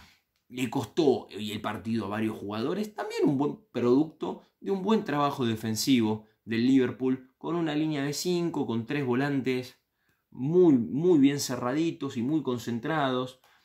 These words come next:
También que no haya podido entrar fácil Argentinos tiene mérito en el conjunto uruguayo,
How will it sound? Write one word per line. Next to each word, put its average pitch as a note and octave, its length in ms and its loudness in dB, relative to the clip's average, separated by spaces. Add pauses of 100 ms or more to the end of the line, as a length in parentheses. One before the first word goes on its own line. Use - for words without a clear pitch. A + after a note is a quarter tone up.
(340)
También G#2+ 380 -2
que B2 100 0
no A#2+ 120 2
haya C3 240 -2
podido A2+ 320 2
entrar A#2 260 -2
fácil B2 320 -2
Argentinos A#2 560 -4
tiene G#2+ 540 0 (180)
mérito G2 640 -6
en G2 140 -10
el F#2+ 100 -8
conjunto F#2+ 440 -10
uruguayo, C#3+ 560 -2